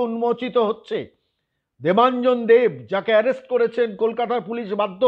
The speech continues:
হয়ে, যার ভ্যাকসিন ক্যাম্প ভুয়ো ক্যাম্প বলে ইতিমধ্যে জানা গেছে, ভুয়ো আইএস অফিসার হিসেবে তিনি সেজে কলকাতা পুলিশ কসবা থানার নাকের ডগায় দিনের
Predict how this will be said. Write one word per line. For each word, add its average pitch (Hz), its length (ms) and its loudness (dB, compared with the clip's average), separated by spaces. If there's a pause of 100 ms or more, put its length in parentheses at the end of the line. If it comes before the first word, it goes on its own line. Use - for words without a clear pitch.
হয়ে, 190 160 -2 (680)
যার 190 360 4 (100)
ভ্যাকসিন 240 380 -4 (120)
ক্যাম্প 240 220 0 (100)
ভুয়ো 233 300 4
ক্যাম্প 226 300 -2
বলে 233 140 4 (100)
ইতিমধ্যে 226 420 -2 (540)
জানা 214 380 2
গেছে, 240 300 0 (180)
ভুয়ো 233 200 2 (100)
আইএস 240 380 0
অফিসার 202 320 -8 (400)
হিসেবে 233 300 0
তিনি 226 220 -6 (120)
সেজে 226 300 2 (600)
কলকাতা 226 380 2 (120)
পুলিশ 233 280 -4 (300)
কসবা 208 360 2 (120)
থানার 226 300 2 (380)
নাকের 220 460 4
ডগায় 240 400 2
দিনের 247 240 2